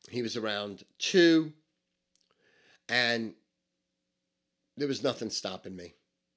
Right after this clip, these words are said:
There just was nothing stopping me. Had the number one T V show in the country. I was on every sports channel. I was a household name.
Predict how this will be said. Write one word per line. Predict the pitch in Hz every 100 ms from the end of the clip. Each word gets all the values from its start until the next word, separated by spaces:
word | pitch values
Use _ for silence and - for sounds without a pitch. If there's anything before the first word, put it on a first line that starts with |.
| -
There | 170
just | 135 131 -
was | 95 104
nothing | 101 104 120 120 - 135 123 123 -
stopping | - - 107 101 - 101 98 95
me. | 82 73 _ _ _ - -
Had | 98 92
the | 98
number | 117 123
one | 113
T | 104 165 151
V | 147
show | - 143 131
in | 113
the | -
country. | - 160 151 - 151 139 135 _ _ _ _ _ _ _ _ _ _ _ -
I | 104
was | 107
on | 104
every | 127 151 151
sports | - 147 139 -
channel. | 156 131 127 123 -
I |
was | 92
a | 92
household | 131 147 143 165 147 131
name. | 120 120 117